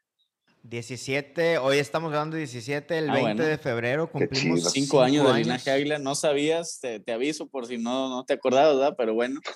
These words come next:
Speaker 2: este,
Speaker 1: Bueno, pues, a ver qué te vas a
Speaker 2: ya
Speaker 1: regalar,
Speaker 2: te,
Speaker 1: ¿no,
Speaker 2: ya te
Speaker 1: Manuel? A ver
Speaker 2: puse
Speaker 1: qué
Speaker 2: la
Speaker 1: vas a
Speaker 2: luz,
Speaker 1: regalar
Speaker 2: ya te
Speaker 1: aquí,
Speaker 2: puse
Speaker 1: el
Speaker 2: la
Speaker 1: patrón.
Speaker 2: luz,
Speaker 3: Yo voy a,
Speaker 2: ya te mandé poner la luz.
Speaker 3: yo voy a regalar,
Speaker 2: Este,
Speaker 3: yo voy a regalar, a ver si regalamos libros míos, ¿no?
Speaker 2: Te
Speaker 3: ¿Qué?
Speaker 2: sumas a los festejos, compadre, te sumas a los festejos.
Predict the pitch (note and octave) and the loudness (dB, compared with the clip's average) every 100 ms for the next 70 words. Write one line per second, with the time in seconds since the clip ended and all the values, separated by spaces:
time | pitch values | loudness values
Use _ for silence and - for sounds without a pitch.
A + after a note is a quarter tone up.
0 | - - _ _ _ A#2 A#2 - - B2 | -16 -20 _ _ _ 0 0 -2 -2 -2
1 | B2 - - _ _ _ _ _ D3 A2 | -2 -10 -20 _ _ _ _ _ -12 -8
2 | A#2 A2 G#2 A2+ A2 A#2 C#3 C#3 C#3 C#3+ | -6 -4 0 2 2 0 -2 2 2 4
3 | D#3 C#3+ A#2+ D3+ E3 F#3 - D#3 D#3 - | 4 4 6 6 8 6 8 6 6 4
4 | B2+ - - D3+ F3+ - C3 C#3+ D3+ C#3+ | 4 4 6 6 6 6 6 6 4 2
5 | D#3+ E3+ C#3+ B2 - G#2+ A2 B2+ D3 D3+ | 0 2 4 4 6 8 10 10 10 8
6 | - C#3+ D3 D3 D3 D#3+ E3 D3 D3 D#3 | 6 -4 0 -2 0 0 2 4 6 6
7 | F3+ B2 C3 C#3+ B2 A#2+ A2+ B2+ A#2+ A#2+ | 10 10 10 10 10 8 10 8 8 2
8 | - - A#2 A2+ A#2+ C3 C#3 C3 A2 A#2 | -6 2 4 6 4 4 2 2 0 0
9 | A#2 A2+ A2+ D3+ C3+ A2+ A#2 C3 C3 C3+ | 0 0 -2 -2 0 2 0 0 -6 -4
10 | C3 B2 C3 C3+ B2 C#3+ C3+ D3 C3+ F#3+ | -4 -6 -6 -6 -4 -4 0 2 4 4
11 | G#3 G3 G3+ F3 E3+ D3 A3 G3 F#3 F3 | 4 4 2 2 0 2 2 2 -4 -8
12 | D#3 D#3+ C3+ A#2+ C3+ F3 F#3+ F3+ E3 D#3 | 0 0 0 -6 -8 -6 -6 -2 -2 -4
13 | - E3 C#3+ A#2 - | -2 -2 -2 -10 -12